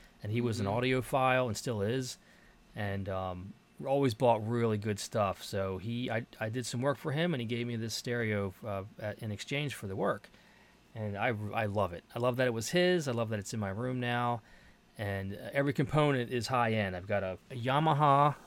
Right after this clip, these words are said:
Speaker 1: um, receiver and a Pioneer tape deck, double tape deck,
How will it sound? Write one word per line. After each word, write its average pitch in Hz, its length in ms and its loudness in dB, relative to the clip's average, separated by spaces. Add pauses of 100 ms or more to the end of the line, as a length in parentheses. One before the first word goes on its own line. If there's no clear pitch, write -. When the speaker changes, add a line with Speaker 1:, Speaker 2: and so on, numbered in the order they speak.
(100)
Speaker 1:
um, 101 440 0 (360)
receiver 117 600 0 (800)
and 113 280 -6
a 107 40 -8
Pioneer 135 560 0
tape - 280 0
deck, 127 360 2
double 113 240 -2
tape 101 260 -4
deck, 123 340 -2